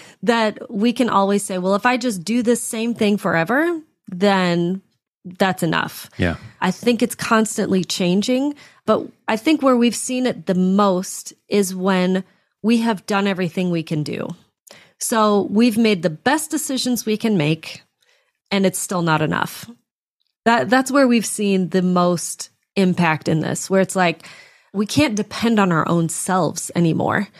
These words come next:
Speaker 1: And so when we get to the point where, okay, we've done as best as we can, now what do we do? We have nothing else to do but just ask God for help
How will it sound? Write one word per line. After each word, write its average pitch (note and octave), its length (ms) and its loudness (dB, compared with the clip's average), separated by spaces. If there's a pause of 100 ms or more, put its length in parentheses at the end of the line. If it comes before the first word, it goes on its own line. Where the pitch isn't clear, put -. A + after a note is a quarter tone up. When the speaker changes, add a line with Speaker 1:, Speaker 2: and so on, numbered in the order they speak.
(300)
Speaker 1:
And F#3+ 140 4
so G3 480 0 (680)
when A3+ 220 4
we A3 100 2
get C4+ 180 0
to - 80 -6
the C#4+ 120 2
point A3+ 300 0
where, F#3+ 240 2
okay, G#3+ 300 0
we've G3+ 200 -2
done A3+ 160 -2
as A3 120 -2
best B3 320 -2
as D4 120 -6
we D4 120 -2
can, G3+ 480 0 (200)
now G3 260 4
what G#3 140 0
do A3+ 60 -2
we B3 140 -2
do? A3 280 0
We G#3 240 -4
have G3+ 160 -2
nothing G3 320 -2
else F#3+ 240 -4
to F#3 60 -8
do F3 340 0 (340)
but - 320 0
just - 400 -6
ask F3 300 0
God D3+ 280 0
for D#3+ 140 -4
help D#3 400 -2